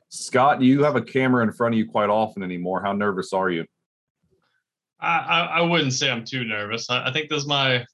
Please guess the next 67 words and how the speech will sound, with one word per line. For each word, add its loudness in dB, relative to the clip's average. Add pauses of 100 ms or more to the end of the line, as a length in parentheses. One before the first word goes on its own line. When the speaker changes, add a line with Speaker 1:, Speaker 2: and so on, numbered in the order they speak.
(140)
Speaker 2:
third 4
or 0
fourth 0
time -2
on -2
the -10
podcast, -2
so -4
I -2
know -4
it's, -8
it's -10
one 0
of 0
our 2
more 0
popular -2
things -4
we -8
do. -4
I'm -6
excited -4
to -14
be -8
back. -6 (440)
Speaker 1:
There -4
we -2
go. 4
Well, 4
wel-, 0
welcome 2
back, 2
and -6
you -4
can -10
thank 0
Jeff 0
again -2
for -6
taking -2
a 0 (320)
well-deserved 4
vacation. 0
Just -4
seen 2
on 2
Twitter, 2
I 2
guess, -2
like, -2
up -2
in 2
the 0
Northeast -2
this -4
week, -6
it's -4
apparently, -2
like, 0
no 2
school, 2
and 2
everyone 0
up -4
in -4
the -4
Northeast, -2